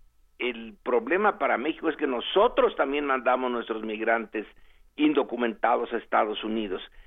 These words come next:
que al menos en la retórica los, eh, el gobierno mexicano los defiende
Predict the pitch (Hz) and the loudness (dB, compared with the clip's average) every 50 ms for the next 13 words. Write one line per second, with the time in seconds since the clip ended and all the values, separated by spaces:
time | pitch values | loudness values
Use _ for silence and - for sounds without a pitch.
0 | - - - - - - - - - - 151 151 151 - - 135 151 156 151 160 | -20 -20 -20 -20 -20 -20 -20 -16 0 6 6 6 6 6 4 4 4 4 4 2
1 | 185 220 233 240 220 - 190 180 151 139 135 127 120 117 117 113 - - - 165 | 2 2 2 0 0 0 -2 -2 0 0 0 0 0 -2 -4 -4 -6 -2 0 2
2 | 180 202 202 190 165 - - 117 110 107 104 - - - - - - - - - | 2 2 2 0 -4 -4 -6 -6 -6 -4 -8 -10 -12 -12 -14 -16 -18 -20 -20 -20
3 | - - 107 113 113 107 104 107 104 101 101 - - - - - - 107 - - | -16 -10 -8 -8 -8 -2 0 0 0 0 0 -4 -10 -10 -10 -8 -6 -4 2 4
4 | 107 107 104 101 95 90 87 82 98 101 90 104 110 131 135 143 135 123 - 113 | 4 4 4 2 0 0 -2 -2 -4 -2 -2 0 0 2 2 2 0 -2 -4 -4
5 | 101 - 120 131 131 127 120 107 110 110 101 - - 123 131 143 147 147 131 135 | 0 0 2 2 2 2 0 0 0 -2 -2 -2 -2 0 2 2 2 2 2 0
6 | 131 117 - | 0 0 -4